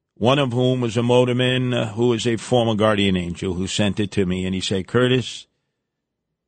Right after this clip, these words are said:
when some of our members saw this, conductors and motormen, we cried. We cried. We could not believe a black woman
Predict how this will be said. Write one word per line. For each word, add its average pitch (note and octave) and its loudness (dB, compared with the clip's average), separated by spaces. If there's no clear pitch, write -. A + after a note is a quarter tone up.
when A2+ 0
some C3+ 4
of B2+ 2
our A#2+ 4
members A#2 0
saw A2+ 2
this, G#2 -2
conductors G#2+ 0
and G#2+ 0
motormen, G2+ 0
we F#2+ -2
cried. D#2 -6
We G#2 -6
cried. G#2+ 2
We F#2+ -8
could A2 -2
not G2+ -2
believe F#2+ -4
a G2 -8
black G2+ -4
woman G2+ -2